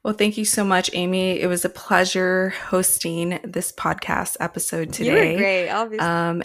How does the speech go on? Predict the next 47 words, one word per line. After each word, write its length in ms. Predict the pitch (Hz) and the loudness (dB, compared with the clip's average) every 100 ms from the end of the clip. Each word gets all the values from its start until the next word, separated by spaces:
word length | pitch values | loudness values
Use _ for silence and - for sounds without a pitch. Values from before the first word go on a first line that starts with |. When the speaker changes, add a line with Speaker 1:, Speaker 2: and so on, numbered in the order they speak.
| - | -2
Speaker 1:
and 260 | 175 175 453 | -2 2 2
I 400 | - - 554 539 | 2 6 8 8
will 480 | 392 427 466 349 349 | 6 6 4 0 -4
Speaker 2:
<laughs> 20 | |
Speaker 1:
see 300 | - 330 339 | -2 0 2
you. 60 | 453 | 2
Speaker 2:
You 180 | 285 330 | 4 4
were 40 | 311 | 8
great, 180 | 277 - | 8 10
obviously. 640 | 240 269 277 262 233 220 | 8 6 2 2 4 4
Speaker 1:
<laughs> 300 | 208 - 302 | 4 4 4
Thank 160 | 330 254 | 2 4
Speaker 2:
Yeah, 220 | 196 180 | 4 4
Speaker 1:
you, 100 | 180 | 2
Speaker 2:
of 60 | 170 | 2
course. 220 | 151 175 | 2 2
Speaker 1:
thank 120 | 120 | 2
you. 200 | 311 - 480 571 508 381 427 | 2 0 -4 -6 -6 -4 -2
Speaker 2:
<laughs> 80 | 262 | 0
Yeah, 320 | 262 - 247 | 4 4 4
no, 240 | 220 262 233 | 2 4 6
I'm 180 | 226 311 | 6 4
so 140 | 370 | 0
glad 380 | 262 233 220 214 | 4 6 6 6
that 160 | 202 | 2
you 180 | 226 254 | 4 4
interviewed 460 | 294 254 220 214 214 | 6 6 6 4 2
me, 120 | 220 | 0
'cause 100 | 254 | -2
it's 180 | 233 226 | -6 -2
like, 160 | 233 220 | -2 2
what 240 | 233 240 | 2 6
better 180 | 269 262 | 4 4
person 360 | 269 247 240 | 2 -2 0
to 120 | 220 - | -2 0
interview 320 | 208 202 190 | 0 2 2
me 200 | 185 185 | 2 2
than, 260 | 185 180 | 0 0
like, 320 | 180 170 170 - | -2 -2 -4 -4
somebody 300 | 214 202 180 | -2 2 2
I've 60 | |
known 180 | 175 180 | 0 -2
for 100 | 175 | -4
so 240 | 185 185 175 | -2 0 0
many 200 | 175 170 | 0 -2
years, 400 | 170 180 190 180 | -2 -2 -2 -2
and 280 | 175 185 | -4 -6